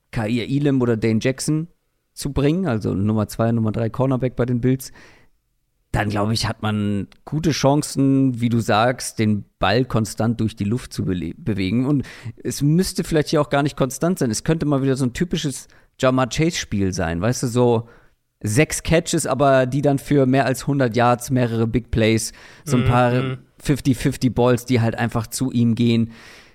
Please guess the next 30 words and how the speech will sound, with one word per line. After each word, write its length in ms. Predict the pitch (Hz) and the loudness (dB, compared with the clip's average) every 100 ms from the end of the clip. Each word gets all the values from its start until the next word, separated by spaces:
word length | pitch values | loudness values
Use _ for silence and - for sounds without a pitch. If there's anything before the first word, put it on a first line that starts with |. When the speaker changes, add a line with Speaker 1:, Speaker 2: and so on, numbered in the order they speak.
| _ _ _ _ _ - | _ _ _ _ _ -2
Speaker 1:
Und 120 | 175 | 0
ich 120 | 180 | 0
glaub, 180 | - 196 | 0 0
das 140 | 226 | 0
ist 60 | - | 0
nicht 180 | 214 180 | 0 0
unwahrscheinlich. 840 | 233 247 - 110 90 80 - - _ _ _ - | 2 2 2 0 0 -4 -8 -16 _ _ _ 0
Weißt 220 | 135 - | 0 2
du, 100 | 190 | 0
wenn 120 | 139 | 2
dann, 480 | 139 143 139 123 104 | 2 2 0 -2 -2
wenn 220 | 127 170 | 2 2
Speaker 2:
Mhm. 240 | 196 135 - | 0 -4 0
Speaker 1:
Burrow 360 | 143 156 160 | 4 4 4
viel 200 | - 147 | 4 2
Druck 360 | 135 160 151 170 | 2 0 0 0
bekommt 420 | 170 - 160 160 | 0 4 4 4
und 80 | 131 | 0
dann 140 | 127 | 0
irgendwann 420 | 127 151 156 135 131 | 2 0 2 2 2
so 80 | |
ein 60 | 127 | 2
paar 340 | - 123 123 - - - _ _ _ - - - - | 4 4 2 -4 -20 -20 _ _ _ -20 -20 -20 -6
Verzweiflungslampen 1300 | 135 123 - 131 147 151 147 139 127 120 160 - 143 | -2 -2 2 2 2 2 0 -2 0 2 2 0 0
da 200 | 135 135 | 4 4
in 160 | 120 135 | 2 0
Richtung 360 | 135 131 139 | 0 0 -4
von 460 | 127 131 131 127 123 | -2 0 2 0 -2
Chase 460 | - 135 131 - 123 | -2 0 2 0 0
wirft 400 | 135 151 - | 0 0 -4